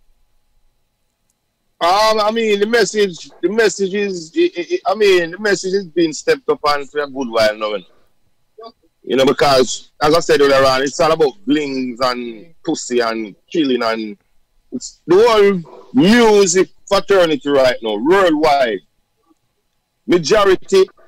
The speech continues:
of the young talents are singing about negativity. And for some reason,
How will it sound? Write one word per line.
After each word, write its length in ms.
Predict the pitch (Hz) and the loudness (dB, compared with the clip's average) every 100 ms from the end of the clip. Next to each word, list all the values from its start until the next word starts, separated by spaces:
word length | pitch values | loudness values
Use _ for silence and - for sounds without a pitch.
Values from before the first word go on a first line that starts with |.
| _ - | _ -4
of 160 | 156 156 | -4 -2
the 100 | 180 | -2
young 300 | 190 190 170 | 0 0 0
talents 440 | 175 151 139 123 | 0 0 -2 0
are 180 | 139 139 | 0 0
singing 320 | - 139 131 | -2 -6 -4
about 280 | 131 127 104 - | -2 -2 -4 -6
negativity. 800 | 104 120 143 151 127 - 113 90 - _ _ _ _ _ 403 _ _ _ _ _ _ _ _ _ _ | -10 -6 0 0 -2 -8 -10 -10 -20 _ _ _ _ _ -20 _ _ _ _ _ _ _ _ _ _
And 180 | 120 123 | -6 -4
for 100 | 160 | -6
some 320 | - 165 165 151 | -2 0 0 2
reason, 600 | 190 190 170 185 190 | 2 2 2 2 0